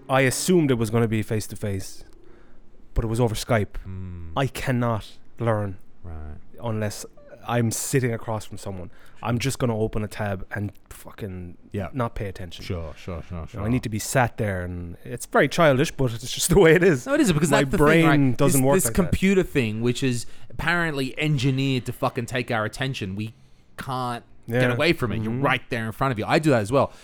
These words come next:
Speaker 2: Even at work, I'm now, like, trying to get away from my computer in our meetings because it's too easy for me to open a tab and fucking
Speaker 1: Yeah.
Speaker 2: zone out.
Speaker 1: But fair play to Tatiana. At least now I can say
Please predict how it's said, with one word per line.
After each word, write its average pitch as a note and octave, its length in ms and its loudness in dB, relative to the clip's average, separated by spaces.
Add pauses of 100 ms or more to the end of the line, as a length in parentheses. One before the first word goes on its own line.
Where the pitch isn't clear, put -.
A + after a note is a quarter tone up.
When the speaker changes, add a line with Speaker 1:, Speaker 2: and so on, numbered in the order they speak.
(100)
Speaker 2:
Even D#3+ 220 4
at C#3 80 2
work, C#3+ 400 4 (180)
I'm D3 140 4
now, D3 160 6
like, C3 180 2
trying B2+ 300 0
to A2+ 60 0
get A#2 260 0
away A#2+ 200 4
from B2 160 -6
my G#2+ 80 -2
computer A#2+ 500 -2
in A#2 60 -4
our G2 140 0
meetings A#2 540 -2 (180)
because G2 200 0
it's - 140 -8
too A2+ 220 2
easy F#2 220 -2
for - 80 -10
me F#2 100 -6
to F2 60 -8
open E2+ 240 -12
a E2 40 -14
tab E2+ 300 -8
and C#2+ 260 -10 (440)
fucking G#2+ 240 -6
Speaker 1:
Yeah. A2+ 80 0
Speaker 2:
zone E2 200 -4
out. D2 240 -14 (600)
Speaker 1:
But C3 120 0
fair G#3+ 220 6
play A3 200 0
to - 80 -10
Tatiana. D3 600 0
At A2+ 180 -4
least C#3+ 200 -4
now D#3 280 2
I C#3 100 -4
can A#2 160 -6
say A#2 320 0